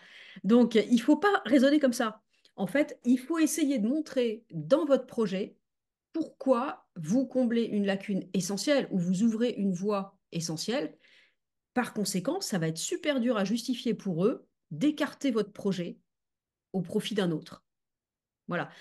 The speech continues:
Donc ça, c'est des trucs importants. Euh, et souvent,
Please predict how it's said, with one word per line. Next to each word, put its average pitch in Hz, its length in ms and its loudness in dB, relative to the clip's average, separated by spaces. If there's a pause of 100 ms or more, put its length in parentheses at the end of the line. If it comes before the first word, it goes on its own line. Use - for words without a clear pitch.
(160)
Donc 202 180 0
ça, 285 180 4
c'est 262 280 0
des 196 160 -4
trucs 233 220 -6
importants. 202 500 -4 (260)
Euh, 160 460 -2 (100)
et 220 400 0
souvent, 240 580 -2